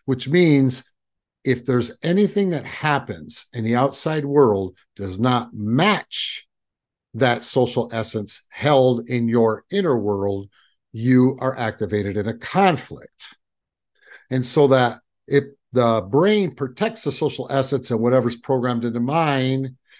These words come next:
and the human being, the Homo sapien, developed the biological essence, the body, to support whatever is set in the mind. So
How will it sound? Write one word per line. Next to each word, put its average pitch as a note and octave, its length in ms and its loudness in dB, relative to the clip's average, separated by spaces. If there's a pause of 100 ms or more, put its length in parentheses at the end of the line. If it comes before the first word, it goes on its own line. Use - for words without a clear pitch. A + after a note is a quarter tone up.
(160)
and E3+ 600 2 (400)
the C3 100 0
human D#3 560 0
being, D#3+ 400 2
the D3 80 -2
Homo D3 240 -2
sapien, D#3 460 -4
developed C#3+ 520 0
the - 80 0
biological C3+ 840 0
essence, B2 520 -6
the A#2 160 -4
body, C#3 760 4 (320)
to C#3 120 -2
support F#3+ 800 2 (300)
whatever D3 580 0
is C3+ 240 -4
set - 640 0
in C3 160 -2
the A#2+ 100 -2
mind. G2+ 580 -4 (320)
So C#3+ 560 4